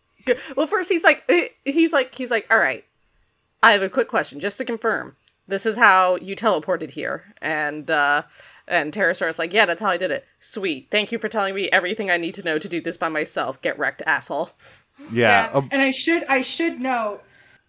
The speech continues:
Speaker 3: when, uh, Dinobot sends Pterosaur down the trash chute,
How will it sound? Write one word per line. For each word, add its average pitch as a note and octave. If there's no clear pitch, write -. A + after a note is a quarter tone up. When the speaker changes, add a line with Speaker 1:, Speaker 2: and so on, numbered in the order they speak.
Speaker 3:
when, B3
uh, A#3
Dinobot C#4+
sends C4+
Pterosaur A3+
down A3
the A3
trash G#3
chute, F#3